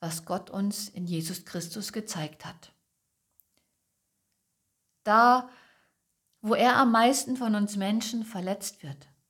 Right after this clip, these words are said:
wo Jesus ans Kreuz geschlagen wird und stirbt, da hält Gott an seiner Liebe fest. Gott überwindet die Gewalt von uns Menschen durch seine Liebe.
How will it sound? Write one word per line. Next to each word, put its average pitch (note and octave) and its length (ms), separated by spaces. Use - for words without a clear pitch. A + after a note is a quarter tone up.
wo F3+ 100
Jesus G#3 380
ans E3+ 220
Kreuz G#3+ 360
geschlagen D#3+ 520
wird D#3 180
und D#3 140
stirbt, - 560
da F#3+ 260
hält F3 400
Gott - 420
an A3 140
seiner G#3 300
Liebe F#3+ 260
fest. - 480
Gott A#3+ 220
überwindet A#3 540
die F#3 80
Gewalt F3+ 440
von G3+ 180
uns F#3 240
Menschen F3 520
durch A#3 340
seine F#3 300
Liebe. E3 380